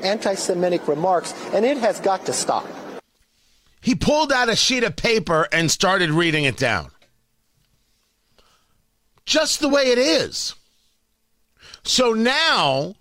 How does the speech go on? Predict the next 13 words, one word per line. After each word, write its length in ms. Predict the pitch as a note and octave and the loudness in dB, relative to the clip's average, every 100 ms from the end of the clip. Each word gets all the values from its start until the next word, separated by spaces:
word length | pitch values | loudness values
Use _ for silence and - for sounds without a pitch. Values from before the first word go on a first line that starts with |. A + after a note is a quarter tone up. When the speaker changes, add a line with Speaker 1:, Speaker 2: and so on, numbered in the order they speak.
| _ _ _ - | _ _ _ -4
Speaker 2:
because 680 | C3+ G#3 - G#3+ D4 D#4+ F3 | -2 0 0 2 4 2 0
of 400 | - F#3+ E3 B2+ | 0 2 0 0
this, 540 | C3 A#2+ C#3 - - - _ _ _ _ _ - | 0 0 0 -4 -8 -10 _ _ _ _ _ -2
uh, 140 | F3+ F#3 | 0 2
the 140 | G3+ | 0
House 680 | D#3+ G#3 C#4 D4+ B3+ - - | 0 0 2 2 2 0 0
is 260 | A3 G#3+ D3 | 0 2 2
putting 320 | A3+ A#3+ G#3+ | 0 2 0
together 560 | F3+ G#3 G3 G3 G3 F#3+ | 0 0 0 2 2 0
a 180 | F#3 F#3 | 0 2
resolution 1160 | F3 G3+ E3 E3+ G#3 C#4 B3+ - C3+ A2+ C3 C#3+ _ _ _ _ _ _ _ _ _ _ | 2 2 2 2 2 2 2 2 0 0 -4 -6 _ _ _ _ _ _ _ _ _ _
on 300 | E3 B3 D4 | -2 0 2
Israel 640 | A3+ E3 C#3+ C3 A#2 D#3+ | 2 2 2 2 0 -2